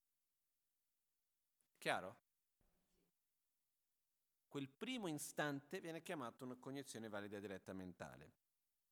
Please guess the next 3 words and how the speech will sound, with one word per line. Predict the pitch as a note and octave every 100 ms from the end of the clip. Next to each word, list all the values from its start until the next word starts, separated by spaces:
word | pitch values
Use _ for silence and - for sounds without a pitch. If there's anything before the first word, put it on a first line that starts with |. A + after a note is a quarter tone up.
| _ _ _ - -
Ok? | - G#2+ - _ _ _ _ _ _ _ _ _ _ _ -
Poi | G#3 B2+ F2 - - -
abbiamo | B2 C3 A2+ G#2 G2+